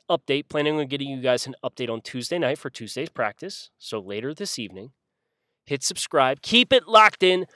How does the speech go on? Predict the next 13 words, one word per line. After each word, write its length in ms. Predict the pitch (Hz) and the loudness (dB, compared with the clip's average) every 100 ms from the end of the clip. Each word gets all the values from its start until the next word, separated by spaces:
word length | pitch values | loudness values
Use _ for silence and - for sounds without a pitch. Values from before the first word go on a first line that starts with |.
| _ _ | _ _
right 240 | 151 226 | 8 8
here 200 | 226 240 | 10 8
on 120 | 233 | 10
Locked 300 | 220 202 196 | 10 8 8
On 180 | 190 180 | 6 6
Dolphins. 460 | 160 147 143 151 135 | 6 6 6 0 0
The 80 | 151 | 2
next 240 | 185 - | 2 0
two 160 | - 170 | -6 -2
days, 260 | 156 139 | 0 0
we 120 | 147 | 2
are 100 | 165 | 2
live 540 | 123 127 131 131 139 | 2 4 6 6 4